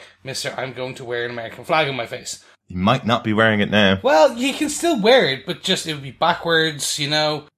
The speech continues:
Speaker 2: So you mean he's wearing the American flag on the other side of his face?
Speaker 1: Yes. Yes,
Speaker 2: Okay.
Speaker 1: exactly. Well, no, actually, it'd be the same face, just it would be pointing the wrong direction, if you
Speaker 2: Yeah.
Speaker 1: will.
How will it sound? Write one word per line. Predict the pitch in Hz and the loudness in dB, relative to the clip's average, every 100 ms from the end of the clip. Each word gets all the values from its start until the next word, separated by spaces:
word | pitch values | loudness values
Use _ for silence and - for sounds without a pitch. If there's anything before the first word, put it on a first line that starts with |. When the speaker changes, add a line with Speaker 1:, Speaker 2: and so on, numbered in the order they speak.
| _ | _
Speaker 2:
So | - 110 | -4 2
you | 98 95 | 4 4
mean | 92 | 2
he's | 90 85 | 0 0
wearing | 92 90 85 | 2 2 0
the | 87 | -2
American | 85 85 87 | 0 0 -2
flag | 80 82 | -4 -2
on | 80 | -2
the | 80 | -2
other | 78 | -4
side | - 85 80 | 0 0 0
of | |
his | 69 | -6
face? | - 52 - _ | -12 -16 -18 _
Speaker 1:
Yes. | 180 147 - - - - - | 0 0 -4 -8 -10 -14 -10
Yes, | 151 | -10
Speaker 2:
Okay. | - | -8
Speaker 1:
exactly. | 147 139 - - - - - - - | -8 -8 -10 -16 -18 -16 -16 -12 2
Well, | 240 226 | 4 6
no, | 226 | 6
actually, | 214 208 | 4 2
it'd | 190 | 0
be | 185 226 | 0 0
the | 208 | 0
same | 196 226 214 | 2 2 0
face, | 190 196 156 127 - - _ _ | 0 2 2 -2 -10 -12 _ _
just | - 151 151 | -6 -6 -4
it | |
would | 147 | -6
be | 147 | -8
pointing | 143 165 147 143 | -2 0 2 0
the | 135 | 0
wrong | 127 | 0
direction, | 123 135 139 - | 0 0 0 -2
if | 73 | 0
you | |
Speaker 2:
Yeah. | 76 73 73 | 2 4 2
Speaker 1:
will. | 71 | -2